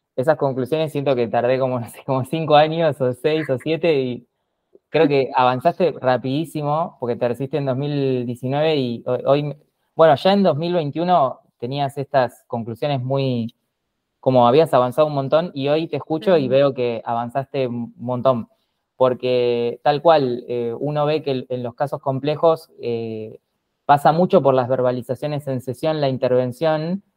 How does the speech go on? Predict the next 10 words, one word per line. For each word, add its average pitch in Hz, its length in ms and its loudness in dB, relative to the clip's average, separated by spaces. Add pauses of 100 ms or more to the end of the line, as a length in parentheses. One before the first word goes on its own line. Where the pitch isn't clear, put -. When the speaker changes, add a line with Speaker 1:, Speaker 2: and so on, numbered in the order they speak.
(560)
Speaker 1:
porque 170 320 6
Speaker 2:
Ujú. 170 80 -4
Speaker 1:
en 147 60 -10
general 143 800 0
no 151 240 -2
se 156 100 -6
tienden 143 320 -4
a 131 80 0
hacer, 135 320 2
eh, 120 400 0